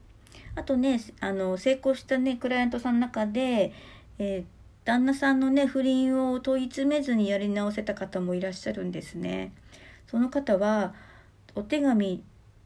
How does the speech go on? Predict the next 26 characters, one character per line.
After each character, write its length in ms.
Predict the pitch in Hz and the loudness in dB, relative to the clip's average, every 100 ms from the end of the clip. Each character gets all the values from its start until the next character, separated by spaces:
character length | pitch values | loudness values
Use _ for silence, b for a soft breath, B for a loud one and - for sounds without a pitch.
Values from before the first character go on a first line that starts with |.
| - - - - | -20 -20 -16 -4
を 180 | 233 226 | -4 -2
書 120 | 226 | 0
い 200 | 226 220 | 0 0
て 180 | 247 220 | -2 0
旦 260 | 214 220 | 2 2
那 140 | 220 220 | 2 0
さ 260 | 233 226 | -2 0
ん 220 | 220 220 233 | 2 2 4
に、 440 | 247 247 240 190 | 4 4 2 2
旦 200 | 208 226 | 0 2
那 100 | 233 | 0
さ 240 | - 247 | 0 0
ん 220 | 233 226 226 | 2 2 2
の 60 | |
寝 280 | 226 247 240 | 0 0 0
室、 140 | 233 | 0
寝 140 | 233 226 - 254 262 | -4 -4 -4 -2 -2
室 240 | 277 - | -4 -4
に 80 | 262 | -2
置 120 | 254 | -2
い 20 | |
て 80 | 247 | -2
た 140 | 269 180 | -2 -4
の 80 | |
か 80 | 175 | -6
な？ 180 | 180 208 | -8 -10